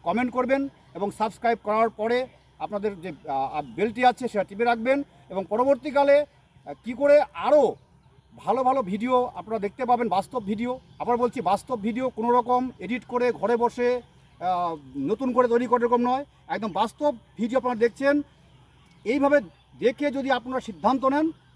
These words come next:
যেগুলো আপনাদের কাজে লাগবে, এবং, আহ, যদি প্রয়োজন হয় তাহলে আপনারা আমার সঙ্গে, আমি সুসেন দাস, সীমার কৃষি কথা চ্যানেলের পক্ষ থেকে আমি সুসেন দাস, আমার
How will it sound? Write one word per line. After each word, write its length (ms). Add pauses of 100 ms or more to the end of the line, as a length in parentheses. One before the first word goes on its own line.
যেগুলো 480
আপনাদের 440
কাজে 260
লাগবে, 360 (280)
এবং, 420 (480)
আহ, 240 (160)
যদি 220
প্রয়োজন 440
হয় 320 (180)
তাহলে 300
আপনারা 580
আমার 240
সঙ্গে, 400 (120)
আমি 220
সুসেন 340
দাস, 200 (440)
সীমার 380
কৃষি 260
কথা 200
চ্যানেলের 440 (100)
পক্ষ 260
থেকে 140
আমি 100
সুসেন 280
দাস, 200 (640)
আমার 240